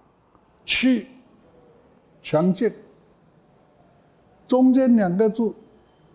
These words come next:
是平舒不曲折的，声音又洪亮的。所以大江东去，声音的那个落差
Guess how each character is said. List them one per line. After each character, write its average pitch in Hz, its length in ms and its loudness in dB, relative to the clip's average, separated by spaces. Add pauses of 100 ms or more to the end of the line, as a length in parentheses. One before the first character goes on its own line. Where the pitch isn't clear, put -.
(440)
是 - 180 -6
平 220 420 2
舒 247 260 -2
不 240 180 -6
曲 247 280 0
折 156 240 -2
的， 180 160 -4 (1300)
声 240 400 0
音 247 240 4
又 233 140 2
洪 190 280 -2
亮 233 280 0
的。 110 80 -18 (1800)
所 226 260 0
以 226 40 0 (100)
大 233 240 0
江 233 400 -2 (640)
东 233 300 2
去， 226 340 -4 (400)
声 233 440 0
音 233 320 2
的 202 120 2
那 196 140 -2
个 214 140 0
落 190 440 0
差 208 360 -4